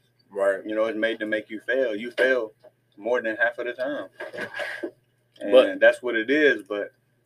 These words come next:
Speaker 1: you gotta have that goldfish mentality.
Speaker 2: You do.
Speaker 1: Get right back to it.
Speaker 2: You really do. But, you know,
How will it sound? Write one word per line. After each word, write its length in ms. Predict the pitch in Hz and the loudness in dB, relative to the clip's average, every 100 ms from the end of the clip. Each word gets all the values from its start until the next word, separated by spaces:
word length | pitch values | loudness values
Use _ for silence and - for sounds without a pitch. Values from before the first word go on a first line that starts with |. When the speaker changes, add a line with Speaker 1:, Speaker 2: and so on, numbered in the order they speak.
| _ | _
Speaker 1:
you 360 | - - 117 - | -18 -18 -18 -2
gotta 180 | 107 104 | 0 2
have 140 | 98 | 0
that 160 | 90 98 | -2 0
goldfish 420 | 101 98 98 - | 0 -2 -6 -10
mentality. 500 | 87 101 90 85 107 | -12 -6 -4 -4 -8
Speaker 2:
You 60 | 107 | -2
do. 240 | 135 139 110 | 0 -2 -4
Speaker 1:
Get 160 | 98 | -6
right 160 | 90 - | -2 -2
back 180 | - 101 | -2 -4
to 200 | 104 92 | -4 -4
it. 80 | - | -4
Speaker 2:
You 100 | 101 | -8
really 260 | 107 113 110 | -8 -8 -6
do. 220 | 127 127 _ _ _ _ _ - _ _ _ - | -8 -8 _ _ _ _ _ -20 _ _ _ -6
But, 100 | 117 | 0
you 160 | 120 127 | 0 4
know, 260 | 127 127 | 4 2